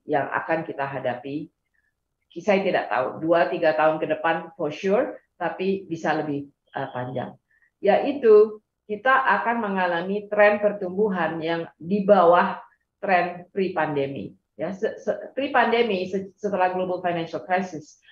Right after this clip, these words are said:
sebetulnya tren pertumbuhan sudah, eh, lebih rendah daripada sebelum global financial crisis.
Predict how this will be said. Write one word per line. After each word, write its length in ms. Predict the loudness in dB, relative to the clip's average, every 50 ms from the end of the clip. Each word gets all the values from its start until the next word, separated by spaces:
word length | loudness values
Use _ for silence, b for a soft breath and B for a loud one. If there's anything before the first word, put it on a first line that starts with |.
| b _ -8
sebetulnya 480 | -6 -4 -2 0 0 0 0 -2 -2 0
tren 240 | 2 2 2 0
pertumbuhan 480 | -2 -6 -6 -8 -8 -6 -4 -4 -2 -4
sudah, 400 | -4 -4 -2 0 0 0 -2 -6 B B B B _ _ _ _ 0 4
eh, 120 | 4 4 4
lebih 240 | 4 2 2 2 4
rendah 400 | 4 4 2 2 2 -2 -4 -2
daripada 480 | -2 -2 -2 -2 -2 -2 0 0 -2
sebelum 400 | -2 -6 -6 -4 -4 -4 -4 -4
global 400 | -4 -4 -4 -4 -6 -8 -10 -8
financial 400 | -6 -4 -4 -4 -6 -10 -12 -16
crisis. 480 | -12 -10 -8 -8 -10 -12 -16 -20 -20